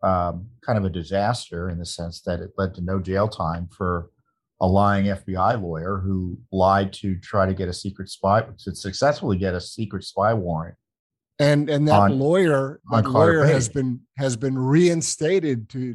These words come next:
Speaker 2: to good standing. He's now a, a happy practicing member of the D C bar. No
Speaker 1: Yeah,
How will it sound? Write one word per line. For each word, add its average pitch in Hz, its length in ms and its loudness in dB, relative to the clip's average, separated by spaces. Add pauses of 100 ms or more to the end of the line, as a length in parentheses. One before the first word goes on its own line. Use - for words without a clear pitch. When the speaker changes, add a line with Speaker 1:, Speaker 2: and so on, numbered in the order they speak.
(120)
Speaker 2:
to 123 100 -2
good 139 340 2
standing. 151 680 -2
He's 117 240 -8
now 131 400 -2
a, 117 340 -4 (560)
a 110 80 -6
happy 143 640 0
practicing 135 960 -4
member 135 420 0
of 107 140 -6
the 113 120 -8
D 135 200 0
C 135 320 -4
bar. 113 540 -4 (160)
No 135 160 0
Speaker 1:
Yeah, 156 60 4